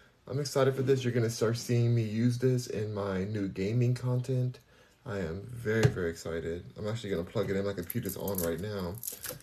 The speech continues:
I'm gonna plug it in and test it. Um, I can't really show you guys, but you can see in my co-, in my quality of my content,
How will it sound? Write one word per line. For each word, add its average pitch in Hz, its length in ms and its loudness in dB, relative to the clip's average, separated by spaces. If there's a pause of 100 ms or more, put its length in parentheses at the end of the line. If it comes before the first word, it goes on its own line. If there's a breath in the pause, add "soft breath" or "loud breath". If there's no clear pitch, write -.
(320 loud breath)
I'm 104 60 -4
gonna 95 120 0
plug 92 340 -2
it 95 80 0
in 95 140 0
and 82 160 -6
test - 340 -4
it. 98 300 -6 (840 loud breath)
Um, 95 540 -4 (360)
I - 60 -6
can't 117 160 2
really 101 120 2
show 104 180 0
you 104 180 -4
guys, 85 680 -4
but 82 260 -2 (800 loud breath)
you 110 140 -8
can 98 100 -6
see 98 320 -4
in 92 100 -2
my 85 140 0
co-, - 380 -8
in 101 40 -4
my 92 100 0
quality 101 400 2
of 87 40 -2
my 80 100 -2
content, 95 680 -6